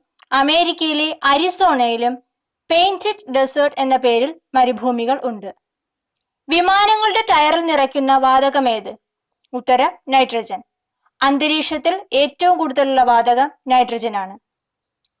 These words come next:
ചിപ്സ് പാക്കറ്റുകൾ നിറയ്ക്കുന്ന വാതകവും നൈട്രജനാണ്. ടാഗോറിന്റെ ശിവഗിരി സന്ദർശന വേളയിൽ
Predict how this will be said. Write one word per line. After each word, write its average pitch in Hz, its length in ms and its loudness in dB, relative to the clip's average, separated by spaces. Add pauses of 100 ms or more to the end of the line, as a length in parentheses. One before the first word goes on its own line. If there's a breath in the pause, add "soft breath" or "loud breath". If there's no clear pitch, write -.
(140)
ചിപ്സ് - 400 -4
പാക്കറ്റുകൾ 277 560 0
നിറയ്ക്കുന്ന 254 560 0 (140)
വാതകവും 247 580 2 (180)
നൈട്രജനാണ്. 226 680 -2 (560)
ടാഗോറിന്റെ 320 840 2
ശിവഗിരി 330 520 -2
സന്ദർശന 330 540 -2
വേളയിൽ 240 460 2